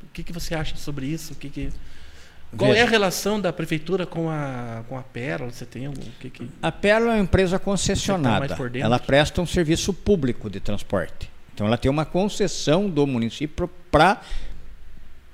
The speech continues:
Speaker 2: atender uma necessidade da população. Na época em que eu era prefeito,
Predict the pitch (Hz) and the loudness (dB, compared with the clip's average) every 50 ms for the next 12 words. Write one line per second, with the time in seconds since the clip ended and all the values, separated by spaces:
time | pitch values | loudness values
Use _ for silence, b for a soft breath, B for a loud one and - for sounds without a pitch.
0 | - - - - - 151 160 - 180 165 151 143 127 156 165 180 190 185 170 156 | -20 -20 -14 -2 0 0 0 2 2 2 2 2 2 2 2 4 2 0 0 0
1 | 147 - - 143 - - 156 127 127 123 123 135 131 - 143 139 - 165 185 - | -2 -2 -2 -4 -4 -4 -2 0 2 2 2 2 0 0 -2 -4 -2 -2 -4 -4
2 | - - 90 82 - - - - - - - - - - - - - - - - | -4 -6 -6 -6 -8 -12 -14 -16 -16 -18 -20 -20 -20 -20 -20 -18 -18 -18 -18 -18
3 | - - - - - - - 123 139 156 180 202 208 208 - 180 165 147 - - | -18 -14 -8 -6 -6 -6 -2 2 6 8 8 8 8 6 4 4 2 4 4 4
4 | 185 202 202 175 - - 143 120 - - 147 160 170 160 - - 82 | 6 6 6 6 4 2 0 -2 2 4 4 4 4 2 -2 -12 -14